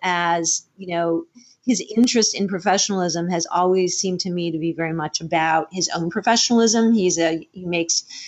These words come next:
he's absolutely, he's got a famous work ethic. He makes these absolutely stunning movies, you know, and he has themes, just like Howard Hawks had themes, you know, ma-, you know, certain friendships and had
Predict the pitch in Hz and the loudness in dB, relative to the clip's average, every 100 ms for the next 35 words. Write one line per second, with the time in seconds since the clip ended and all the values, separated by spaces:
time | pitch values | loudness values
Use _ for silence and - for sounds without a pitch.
0 | - - 202 - 190 190 - 202 180 160 | -20 -14 -10 -4 -2 0 2 4 4 2
1 | 175 170 160 175 180 190 175 160 - - | 0 0 -2 -6 -4 0 2 0 -6 -20
2 | - _ _ - 202 196 185 165 202 196 | -20 _ _ -4 -2 -2 -4 0 0 0
3 | - 190 190 180 175 - 180 175 - 175 | -2 -2 0 -2 -2 -6 -6 -6 -6 -10
4 | - 175 170 185 180 165 - - 190 180 | -4 -2 -2 -4 -4 -4 -4 -4 -2 -2
5 | 175 170 170 170 175 170 165 - - - | -2 -2 0 0 2 0 0 -6 -20 -20
6 | - _ 285 247 233 240 262 269 269 262 | -20 _ 0 2 4 6 6 4 2 -2
7 | - 320 370 302 175 170 175 - 202 196 | -2 0 2 0 -2 -4 -4 0 -2 0
8 | 196 202 208 202 233 262 - 185 156 - | 2 2 0 0 0 0 -4 -6 -8 -10
9 | 165 151 156 160 156 160 160 - 170 160 | -12 -10 -14 -12 -10 -8 -8 -10 -2 -2
10 | 156 - 180 170 180 233 240 233 196 165 | -2 -2 0 2 2 4 6 6 4 0
11 | - 165 170 196 175 | -2 -6 -4 -2 -2